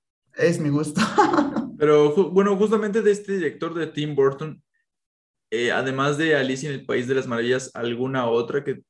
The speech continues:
Speaker 2: que te guste mucho, que, que, que veas repetidamente?
Speaker 1: Por ejemplo, me encanta, es que, eh, me gustan mucho los personajes que hace Johnny Depp.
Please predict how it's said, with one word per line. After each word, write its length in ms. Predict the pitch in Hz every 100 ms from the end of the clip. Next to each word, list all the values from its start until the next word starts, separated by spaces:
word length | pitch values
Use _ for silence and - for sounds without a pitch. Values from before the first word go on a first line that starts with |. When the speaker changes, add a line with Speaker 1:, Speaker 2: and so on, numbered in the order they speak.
| -
Speaker 2:
que 80 |
te 140 | 127 -
guste 320 | 127 123 131
mucho, 460 | 120 120 123 147 147
que, 260 | 113 107
que, 180 | - 110
que 140 | -
veas 440 | 113 113 127 - -
repetidamente? 960 | - 120 - 120 117 117 117 107 - - _ _ _ _ _ _ - _
Speaker 1:
Por 120 | 214 220
ejemplo, 360 | 226 233 233
me 140 | 202 190
encanta, 420 | 190 196 202 202
es 180 | 202 208
que, 460 | 247 247 220 - -
eh, 440 | 180 180 175 175 175
me 100 | 175
gustan 320 | 180 202 185
mucho 240 | - 190
los 100 | 175
personajes 680 | - 156 151 156 156 156 151
que 120 | 160
hace 200 | 160 80
Johnny 220 | 78 78 76
Depp. 220 | -